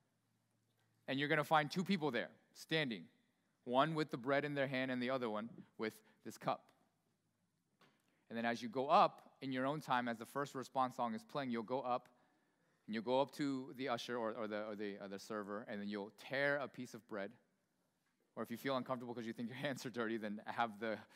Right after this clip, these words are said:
usher, uh, tear it for you. And you're gonna take, and then you're gonna s-, just slightly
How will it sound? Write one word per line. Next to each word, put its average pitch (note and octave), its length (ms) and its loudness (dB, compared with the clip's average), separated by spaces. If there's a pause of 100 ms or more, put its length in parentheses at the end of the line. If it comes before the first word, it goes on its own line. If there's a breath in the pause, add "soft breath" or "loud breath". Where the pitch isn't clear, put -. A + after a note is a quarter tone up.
(180 loud breath)
usher, A2 380 -4 (300 loud breath)
uh, F#2 320 -2 (140)
tear B2+ 200 -2
it B2 60 -8
for G2 220 -8
you. G#2+ 160 -6 (280 loud breath)
And A#2 100 -4
you're B2 80 0
gonna B2 120 -2
take, C3+ 400 -2
and A2+ 100 -6
then A2 60 -4
you're A2 120 -4
gonna A2 240 -2 (160)
s-, - 180 -20 (180)
just - 160 -12 (520)
slightly A#2 580 2